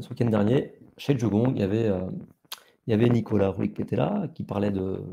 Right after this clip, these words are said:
qui parlait d'alimentation, de micronutrition, de microbiote. C'était passionnant ce qu'il nous a raconté. Nico, si vous voulez le voir, il est, il, il a fait, le, le, je crois, l'épisode six avec moi.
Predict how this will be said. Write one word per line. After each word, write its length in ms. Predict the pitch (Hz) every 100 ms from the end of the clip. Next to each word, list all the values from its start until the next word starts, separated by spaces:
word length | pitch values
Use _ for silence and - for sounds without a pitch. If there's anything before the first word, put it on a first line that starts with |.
| -
qui 140 | - 107
parlait 220 | 98 98
d'alimentation, 760 | 95 95 95 98 - 113 170
de 100 | 131
micronutrition, 800 | 95 101 101 101 104 - 98 113 107
de 60 |
microbiote. 380 | 98 - 104 104
C'était 160 | - -
passionnant 420 | - - 82 170
ce 100 | -
qu'il 100 | 107
nous 60 | 90
a 20 |
raconté. 460 | - 98 - 151 _ _ _ _ - _
Nico, 240 | 101 - 143
si 100 | 127
vous 60 |
voulez 120 | 113 110
le 80 |
voir, 200 | 104 135
il 120 | 127 104
est, 120 | 101
il, 220 | - -
il 140 | - 107
a 60 |
fait, 120 | 104
le, 140 | 104 101
le, 120 | 101
je 60 | -
crois, 120 | 107
l'épisode 280 | 101 104 98
six 360 | - 104 -
avec 160 | 104 104
moi. 280 | 139 175